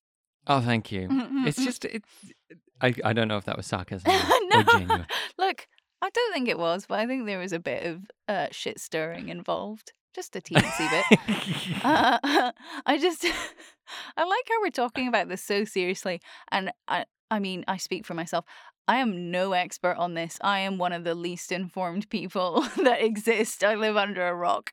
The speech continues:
Speaker 2: <laughs> So I'm
Speaker 1: Do
Speaker 2: really,
Speaker 1: you
Speaker 2: I'm
Speaker 1: do,
Speaker 2: qu-, I'm
Speaker 1: do you
Speaker 2: rather
Speaker 1: prefer that?
Speaker 2: impressed. I'm impressed that we, um, have made it this far on the same topic. Um, d-, I don't prefer it that way. I'm just hopeless. I don't, um, I
Speaker 1: <laughs>
Speaker 2: really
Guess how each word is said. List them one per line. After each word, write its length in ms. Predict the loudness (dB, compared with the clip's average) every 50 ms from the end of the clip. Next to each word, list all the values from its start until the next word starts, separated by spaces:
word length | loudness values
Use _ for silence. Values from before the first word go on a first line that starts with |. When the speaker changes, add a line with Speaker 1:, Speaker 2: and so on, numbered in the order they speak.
| 2
Speaker 2:
<laughs> 20 | 2 2 2 2 2 2 2 2 -4
So 340 | -2 0 2 2 2 0 -2 -6 -8 -10 -10 -4
I'm 180 | -2 -2 0 2
Speaker 1:
Do 80 | 4 6
Speaker 2:
really, 120 | 6 6
Speaker 1:
you 40 | 6
Speaker 2:
I'm 80 | 6 4
Speaker 1:
do, 80 | 4 2
Speaker 2:
qu-, 60 | 2
I'm 140 | 4 4 4
Speaker 1:
do 80 | 6
you 40 | 6
Speaker 2:
rather 140 | 6 6 6
Speaker 1:
prefer 160 | 4 4 4 4
that? 60 | 4
Speaker 2:
impressed. 500 | 4 4 4 4 4 2 -2 -8 -12 -14 -18 -20 -20 -18 _
I'm 160 | -4 -2 0 0
impressed 500 | -2 -4 -2 -2 -2 -2 -2 -4 -6 -6
that 140 | -8 -6
we, 260 | -6 -8 -8 -6 -4 -4
um, 240 | -4 -2 -4 -4
have 200 | -6 -6 -6 -6
made 200 | -8 -8 -8 -8
it 80 | -8 -8
this 200 | -8 -10 -10 -6
far 420 | -4 -2 0 0 0 -2 -4 -6 -10 _ _ -6
on 260 | -4 -4 -2 -2 -4
the 60 | -6
same 280 | -6 -8 -8 -8 -8 -8
topic. 360 | -10 -10 -10 -8 -10 -12 -12 -14 -20 -20 -20 -6 -2
Um, 320 | 0 2 2 2 0 -2 -4 -8 -12 -20 -20 -20 _ _ _ _ _ _ _
d-, 180 | -14 -12 -8 0
I 160 | 0 0 0 0
don't 260 | -4 -6 -6 -6 -8
prefer 260 | -12 -12 -6 -4 -4
it 100 | -4 -2
that 180 | -4 -4 -4 -4
way. 180 | -4 -4 -4 -4
I'm 220 | -4 -4 -4 -6
just 200 | -8 -8 -10 -6
hopeless. 540 | -6 -6 -6 -6 -8 -8 -8 -8 -8 -12 -14 -10 -10
I 60 | -10
don't, 420 | -6 -4 -2 -2 -2 -4 -6 -10 -14 _ _ _ _ _ -6
um, 500 | -4 -2 -2 -2 -4 -6 -8 -10 -12 -12 -12 _ -14 -14 -14 _ -20 -20 -8 -4
I 120 | -2 -2 -2
Speaker 1:
<laughs> 220 | -2 -4 -6 -4
Speaker 2:
really 800 | -2 -2 0 0 0 -2 -2 -2 -2 -2 -2 -4 -4 -4 -6